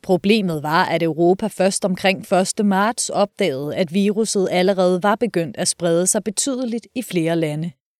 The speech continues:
Selvom der hurtigt blev udviklet en P C R-test, der kunne afsløre, om man var svi-, smittet med covid nitten, var antallet af test i Europa ikke stort nok til at afsløre,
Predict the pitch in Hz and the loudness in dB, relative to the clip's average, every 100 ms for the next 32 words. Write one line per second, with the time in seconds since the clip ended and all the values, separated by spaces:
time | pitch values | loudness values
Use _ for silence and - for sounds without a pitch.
0 | _ _ _ _ _ _ _ - 226 202 | _ _ _ _ _ _ _ 4 4 4
1 | 165 135 165 180 202 170 139 185 185 170 | 0 -2 2 2 0 -4 -4 -2 -2 -2
2 | 160 151 156 151 - 147 156 - 180 160 | -4 -6 -6 -6 -4 -2 -4 -4 -6 -6
3 | - - 165 156 - 156 165 196 180 165 | -10 -10 -10 -10 -6 -6 -6 -2 -2 -2
4 | 156 151 151 - 170 165 - - 170 165 | -4 -4 -2 -2 -2 -4 -2 -2 -2 -2
5 | 185 175 143 156 151 151 156 165 196 - | -4 -6 -6 -8 -6 -6 -6 -4 -6 -8
6 | _ _ - 220 226 233 247 180 165 143 | _ _ 0 2 4 2 2 0 0 -2
7 | - 175 175 - 185 160 139 160 175 214 | -2 -2 -4 -6 -4 -4 -2 -4 -2 -6
8 | 196 _ 285 294 247 - 190 147 165 156 | -8 _ -4 -2 -2 -2 -2 -4 -6 -10
9 | - 175 156 175 185 190 226 202 202 | -6 -4 -2 0 0 -2 -4 -2 -4